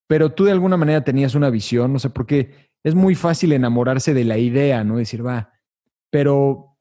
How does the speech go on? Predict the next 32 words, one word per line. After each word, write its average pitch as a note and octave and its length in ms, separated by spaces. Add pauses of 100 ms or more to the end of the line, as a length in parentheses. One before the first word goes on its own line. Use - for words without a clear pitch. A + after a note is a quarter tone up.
algo E3 320
que D3 120
yo D3+ 120
veo D#3 120
que A#2+ 80
tú C#3 140
has C3+ 120
hecho C3 240
muy C#3+ 280
bien C3 280
es B2+ 140
que B2+ 100
te, B2 300
siempre D3+ 420
te, B2+ 300
te C3+ 140
has C#3+ 140
agarrado C3+ 560
como A2+ 260
de B2+ 100
esa, B2+ 400 (300)
de C3+ 100
esa C#3 160
historia, C3+ 540
de C3 80
esa C3+ 160
visión C3 400
de A#2 180 (380)
estamos D#3 420
haciendo C3 320
una B2+ 140
diferencia. A#2+ 640